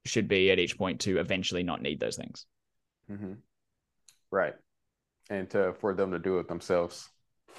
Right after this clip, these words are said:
Speaker 1: Yeah.
Speaker 2: All right.
Speaker 1: That's,
Speaker 2: That's
Speaker 1: that's where the magic happens. Yeah.
Speaker 2: Yeah. That's cool.
Speaker 1: <laughs>
Speaker 2: Like that.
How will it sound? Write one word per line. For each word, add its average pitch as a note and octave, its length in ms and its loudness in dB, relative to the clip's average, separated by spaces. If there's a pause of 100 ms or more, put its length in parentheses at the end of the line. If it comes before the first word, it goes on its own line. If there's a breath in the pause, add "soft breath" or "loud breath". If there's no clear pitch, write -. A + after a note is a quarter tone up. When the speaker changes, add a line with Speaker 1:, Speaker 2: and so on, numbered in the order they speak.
(260 soft breath)
Speaker 1:
Yeah. E2 280 4 (640 soft breath)
Speaker 2:
All F#3 60 -2
right. A#2 240 0 (920)
Speaker 1:
That's, A2 100 8
Speaker 2:
That's G2+ 140 6
Speaker 1:
that's G2 180 6
where F#2 100 4
the F2 60 2
magic D2+ 340 -2
happens. - 540 -8
Yeah. - 160 -4 (520)
Speaker 2:
Yeah. - 340 2 (480)
That's - 180 -2
cool. - 480 0 (140)
Speaker 1:
<laughs> B2 140 2
Speaker 2:
Like - 200 4
that. - 260 4